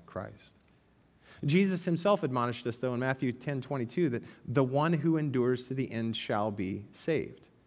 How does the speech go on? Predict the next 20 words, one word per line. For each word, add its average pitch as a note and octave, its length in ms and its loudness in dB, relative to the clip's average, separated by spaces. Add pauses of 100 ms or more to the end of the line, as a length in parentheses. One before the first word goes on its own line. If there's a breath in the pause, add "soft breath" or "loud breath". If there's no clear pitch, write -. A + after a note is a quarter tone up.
(320 soft breath)
which C#3 160 2
was D3+ 140 2
in D3+ 80 0
the C#3+ 60 4
context D3+ 500 -2
of B2+ 80 -4
saying, B2+ 260 -4
if A#2+ 100 -4
they A#2 100 0
call D#3 260 2
the C3+ 60 2
master C3+ 380 -2
of B2 80 -2
the A#2 60 -2
house A#2 240 -2
Beelzebul, A2 480 -2
how B2 140 -2
much B2+ 260 -2
will A#2+ 140 0
they A2+ 180 -2